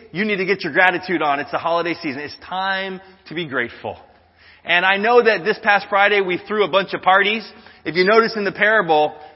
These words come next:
there were a lot of parties going on. It says when they find a lost soul, they throw a party in heaven. You know, the, the father in the parable, the son, he said, "I'm gonna throw a party." We get to throw parties.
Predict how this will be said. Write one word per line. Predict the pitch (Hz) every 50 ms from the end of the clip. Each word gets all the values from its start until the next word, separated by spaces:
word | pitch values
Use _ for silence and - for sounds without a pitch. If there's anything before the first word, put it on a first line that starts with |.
| _
there | - 208
were | 220 208
a | 190
lot | 185 190 202 196
of | 196
parties | - 202 202 196 180 156 120
going | 127 170 156 147 139
on. | 131 131
It | 139 135
says | - 185 185 175 160
when | 175 180 180
they | 175 165 -
find | 196 196 208 208 196
a | 202
lost | 196 196 196 190 196 -
soul, | 214 220 220 214
they | 202 214 202
throw | - 214 202
a | 208
party | 220 214 208 202 202 202
in | 190
heaven. | 190 196 208 220 208 226 254 240 - - - - - - - -
You | - 175
know, | 196 202 190
the, | 190 180 165
the | 160 170 - -
father | 214 208 214 220 214 220
in | 214 208
the | 202
parable, | 208 214 214 220 214 208
the | 196 -
son, | - 226 233 214
he | 220 220
said, | - - 214 196 180
"I'm | 139 190 214
gonna | 233 208 170 - -
throw | 190 196 202 202
a | 190
party." | 190 - 196 196 208 202 220 233 240 - - - - - - _ _ _
We | 139 156 208 277 311 320 277
get | 208 285 285 285
to | - 240 -
throw | 240 226 220
parties. | - - 233 202 175